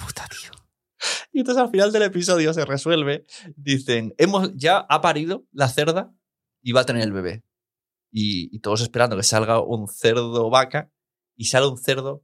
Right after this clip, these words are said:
Speaker 2: con las gafas del profesor. <laughs> Claro.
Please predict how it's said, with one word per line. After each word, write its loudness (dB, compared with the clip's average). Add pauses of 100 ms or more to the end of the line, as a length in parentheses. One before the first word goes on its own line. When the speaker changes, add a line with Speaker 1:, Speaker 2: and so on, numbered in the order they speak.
(160)
Speaker 2:
con -2
las 2
gafas -4
del -4
profesor. -4 (260)
<laughs> 0 (840)
Claro. 4